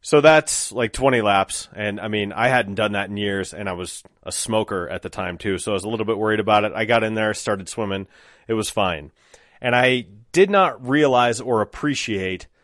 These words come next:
how important having the actual swimming muscles, like, having that muscle memory built up was. Because my friend Jamie, who I went to Alaska with, while I was lifeguarding at this gig, he was getting ready to,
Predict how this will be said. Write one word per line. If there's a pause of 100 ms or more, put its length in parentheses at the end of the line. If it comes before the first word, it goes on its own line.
(320)
how
important
having
the
actual
swimming
muscles, (320)
like,
having
that
muscle
memory
built
up
was. (1500)
Because
my (160)
friend
Jamie,
who
I
went
to
Alaska
with, (760)
while
I
was
lifeguarding
at
this
gig,
he
was
getting
ready
to,